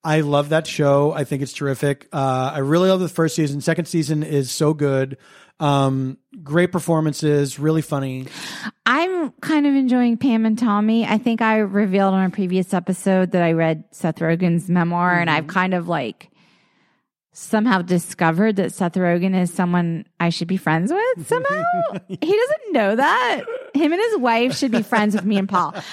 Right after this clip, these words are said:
Speaker 2: I feel like Paul and I should be couple friends with Seth Rogen and his wife, who's, like, a producer. I, I now follow her. I, whatever. Okay. Uh, I, I'm enjoying it, and I didn't know that I was going to enjoy it.
Speaker 1: Mm-hmm.
Speaker 2: I didn't know that.
Speaker 1: Yeah.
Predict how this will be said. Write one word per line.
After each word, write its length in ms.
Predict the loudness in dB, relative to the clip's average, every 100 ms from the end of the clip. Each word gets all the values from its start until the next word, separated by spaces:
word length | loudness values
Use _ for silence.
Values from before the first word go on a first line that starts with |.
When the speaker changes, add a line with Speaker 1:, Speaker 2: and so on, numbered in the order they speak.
| -6 -2
Speaker 2:
I 120 | -2
feel 180 | -2 0 0 -2
like 120 | -6 -20 -20 -4
Paul 180 | 0 2
and 80 | 2
I 100 | 0
should 120 | 0
be 100 | -2
couple 300 | 0 0 2
friends 220 | 2 2
with 100 | 0
Seth 240 | 0 -2 0
Rogen 400 | 0 0 0 0
and 120 | 0
his 120 | 0 0
wife, 220 | 0 0
who's, 160 | 0 0
like, 180 | 0
a 80 | -2
producer. 400 | -2 -4 -4 -6 -2
I, 300 | -2 -2 -8 _ 0
I 100 | 2
now 220 | 2 2
follow 320 | 2 2 2
her. 300 | 2 0 -2 _
I, 80 | -8 -4
whatever. 400 | -2 -2 -4 -10 -4
Okay. 300 | 0 0 -2 -10 -20 -20 -20 -20 _
Uh, 560 | 0 2 2 2 0 -4 _ _ _ -2
I, 240 | 0 -2 -4 -2
I'm 160 | 0
enjoying 500 | 0 0 0 0 0
it, 280 | 0 2 0
and 80 | 0
I 140 | 0 0
didn't 360 | 0 -2 0
know 380 | 2 2 2 2
that 80 | 2
I 80 | 2
was 100 | 0
going 280 | 0 -2 -2
to 60 |
enjoy 300 | -4 -4 -6 -8
it. 160 | -12 -14
Speaker 1:
Mm-hmm. 240 | -12 -12 -12 -20 _
Speaker 2:
I 80 | -2
didn't 320 | 0 -2 -2
know 220 | 0 0
that. 300 | -2 -8 -12 -12
Speaker 1:
Yeah. 200 | -12